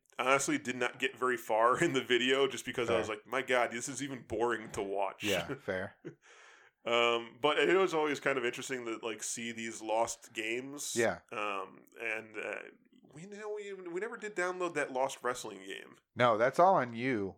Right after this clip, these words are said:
Speaker 2: Like, it's available now, but, like, you're the one that
Speaker 1: I'm the
Speaker 2: has
Speaker 1: one
Speaker 2: the
Speaker 1: that can actually
Speaker 2: Nintendo
Speaker 1: play it, yeah. <laughs>
Speaker 2: Yeah, the Nintendo that takes a micro S D card.
Speaker 1: Yeah.
Speaker 2: Um, so we'll see if we can find the file, and maybe, maybe we'll do that, like, next week or whatever. You can bring that over, and we'll see if we can find the file and put it on a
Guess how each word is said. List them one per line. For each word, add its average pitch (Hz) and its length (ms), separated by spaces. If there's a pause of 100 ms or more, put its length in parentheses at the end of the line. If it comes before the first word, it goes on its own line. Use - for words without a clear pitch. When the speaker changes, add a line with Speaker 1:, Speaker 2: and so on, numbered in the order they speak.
(120)
Speaker 2:
Like, 123 200
it's 147 160
available 175 420
now, 95 340
but, 127 120
like, 131 140
you're 139 180
the 143 100
one 127 220
that 120 100
Speaker 1:
I'm 156 80
the - 60
Speaker 2:
has - 120
Speaker 1:
one 156 120
Speaker 2:
the 151 60
Speaker 1:
that 131 100
can - 100
actually 131 360
Speaker 2:
Nintendo 110 140
Speaker 1:
play 123 180
it, 110 440
yeah. 170 80
<laughs> - 20
Speaker 2:
Yeah, 110 200
the 107 100
Nintendo 110 560
that 98 220
takes - 320
a 95 220 (120)
micro 98 400
S 92 120
D 104 180
card. 82 340 (140)
Speaker 1:
Yeah. 107 300 (280)
Speaker 2:
Um, 90 560
so 95 240
we'll 104 100
see 185 120
if 175 80
we 190 60
can 175 100
find 156 180
the 123 60
file, 92 440
and 92 240
maybe, 107 300
maybe 101 240
we'll 98 120
do 95 160
that, 92 200
like, 87 160
next - 160
week 90 140
or 87 80
whatever. 87 240
You 87 80
can 87 100
bring 87 160
that 87 140
over, 85 240
and 85 80
we'll 85 160
see - 100
if 87 80
we 87 80
can 87 120
find 87 220
the 85 40
file 85 360
and 85 120
put 92 140
it 87 40
on 87 140
a 85 80